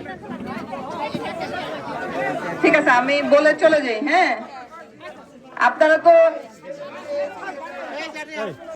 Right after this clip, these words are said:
একত্রিত হয়েছি, তাই না? বিশেষ কারণটা বলবো? বিশেষ কারণটা হচ্ছে আজকে আপনাদের মেয়ে আপনাদের সাথে কথা বলবে, আর কিছু না, ঠিক আছে?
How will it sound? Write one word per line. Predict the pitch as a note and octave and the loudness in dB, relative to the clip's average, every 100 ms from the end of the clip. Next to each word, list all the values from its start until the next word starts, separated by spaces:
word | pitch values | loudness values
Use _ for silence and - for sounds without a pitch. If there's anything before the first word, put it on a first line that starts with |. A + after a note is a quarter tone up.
| - D#4+ | 2 4
একত্রিত | D#4 G#4 D4+ C#4+ | 4 2 0 -2
হয়েছি, | C#4 B3 B3+ | -2 -2 0
তাই | C4 D#4+ | 2 4
না? | C#5+ C#5 - - - A4+ G#4+ E4 - - - - - - - - A#3+ | 2 0 -16 -18 -18 -16 -16 -16 -16 -16 -16 -16 -18 -18 -20 -12 2
বিশেষ | C#4 E4 F4+ G4+ G4+ | 4 6 4 4 4
কারণটা | E4+ E4+ E4+ D#4+ | 4 4 4 6
বলবো? | D#4 D#4+ E4 A3 A#3 - - - A#3 G3+ E3 - - - - | 6 6 4 4 -2 -16 -20 -18 -18 -18 -20 -20 -20 -10 -2
বিশেষ | B3+ G4 D#5+ - | 4 4 4 4
কারণটা | D#4 D#4 D#4 F4 | 6 6 6 6
হচ্ছে | D#4+ D4 G4 A#4+ D5 C4+ D#4+ - - - - - - C4+ | 4 2 4 4 2 -6 -14 -16 -20 -20 -20 -16 2 2
আজকে | C4+ C#4 - E4 F4+ B3+ B3+ | 2 -2 -4 -2 0 2 2
আপনাদের | - C#4+ C#4 C#4 | 2 0 2 2
মেয়ে | D4 D4 | 4 4
আপনাদের | C4 B3 A3+ | 2 -2 -2
সাথে | A#3 A#3 | -2 2
কথা | A3+ B3+ F#3 | 2 2 -4
বলবে, | D#3+ F3 | -2 0
আর | F3 | 0
কিছু | F#3+ G3+ E3+ | -4 -12 -12
না, | A#3+ A#3 G#3 - G3+ C4 C4 A3+ | -12 -14 -20 -20 -20 -16 -16 -8
ঠিক | C4+ C#4+ | -2 0
আছে? | C#4+ C4 | 0 0